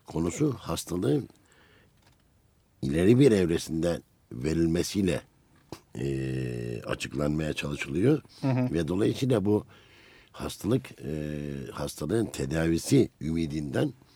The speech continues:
Speaker 1: vazgeçilmek bir yana, e, bunların daha fazla etkili olabileceği, e, şeyler araştırılıyor. Yani
Speaker 2: Çok
Speaker 1: poz-,
Speaker 2: doğru.
Speaker 1: pozitif bir motivasyon var burada.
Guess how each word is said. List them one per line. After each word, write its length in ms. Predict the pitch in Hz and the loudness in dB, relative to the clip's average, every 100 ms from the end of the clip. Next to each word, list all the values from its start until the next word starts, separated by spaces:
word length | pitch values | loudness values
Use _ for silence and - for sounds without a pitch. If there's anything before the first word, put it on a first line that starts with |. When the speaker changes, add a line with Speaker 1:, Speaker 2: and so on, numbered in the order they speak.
| - _ _ - - _ | -20 _ _ -20 -20 _
Speaker 1:
vazgeçilmek 760 | - 90 90 101 - 98 104 - | -6 -4 -2 -2 0 0 0 4
bir 60 | 160 | 6
yana, 300 | 151 67 - _ _ _ _ _ _ _ 76 | 6 2 -4 _ _ _ _ _ _ _ -4
e, 60 | 87 82 80 76 73 73 | 0 0 0 -2 -2 -2
bunların 520 | 62 82 95 120 139 85 | -2 0 2 4 4 2
daha 260 | 80 120 123 - - | 2 2 2 -4 -8
fazla 320 | - 82 73 | -2 0 0
etkili 720 | 76 - - 95 92 87 98 | -2 -4 -4 -2 0 0 0
olabileceği, 880 | 69 82 76 76 78 67 80 135 160 - - _ _ - | 0 -2 0 0 -2 0 2 2 2 -2 -20 _ _ -4
e, 180 | 82 85 | 0 0
şeyler 440 | - 78 95 104 - | 0 0 2 0 -2
araştırılıyor. 560 | 62 - - 55 55 | -8 -8 -10 -12 -8
Yani 160 | 64 73 | -4 0
Speaker 2:
Çok 160 | 262 - | 0 2
Speaker 1:
poz-, 180 | 123 | 2
Speaker 2:
doğru. 120 | 95 82 | 2 2
Speaker 1:
pozitif 440 | 104 110 107 92 | 2 2 0 0
bir 100 | 95 | 0
motivasyon 720 | 85 92 92 90 87 101 87 | 0 -2 -2 -2 -2 -2 -2
var 200 | 62 53 | -4 -8
burada. 200 | 50 - | -12 -14